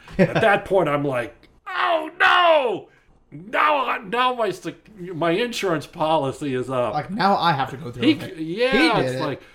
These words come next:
Speaker 1: Now I have to.
Speaker 2: it's like, oh man. So they ended up getting me a, uh, <laughs> you know, it's sort of funny when you think back to these things, and, and you just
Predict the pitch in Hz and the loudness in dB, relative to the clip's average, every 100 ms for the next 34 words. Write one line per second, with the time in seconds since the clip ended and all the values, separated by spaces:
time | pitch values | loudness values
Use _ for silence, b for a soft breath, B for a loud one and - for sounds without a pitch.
0 | - 131 165 139 120 123 - 123 117 _ | -14 -6 -4 -4 -6 -12 -8 -8 -8 _
1 | 156 170 160 135 110 - - 143 147 120 | -6 -6 -6 -6 -6 -8 -6 -2 0 -2
2 | 117 120 92 - - 139 123 123 - - | -4 -6 -8 -12 -10 -4 -2 -4 -10 -20
3 | _ 123 117 135 190 208 139 117 98 131 | _ -14 -6 -4 -4 -6 -6 -8 -6 -6
4 | 135 117 110 107 104 101 101 - - - | -4 -6 -4 -4 -4 -6 -6 -8 -6 -8
5 | B B B B 147 160 160 226 233 220 | B B B B -18 -16 -12 -8 -4 -2
6 | 175 - 160 - 135 135 120 101 101 - | -2 -2 -4 -4 -8 -8 -8 -10 -12 -10
7 | 117 101 110 107 107 117 101 101 92 - | -12 -10 -8 -8 -8 -12 -10 -10 -12 -16
8 | 95 95 _ B B B 120 113 113 117 | -18 -18 _ B B B -14 -12 -10 -10
9 | 113 123 113 | -8 -6 -6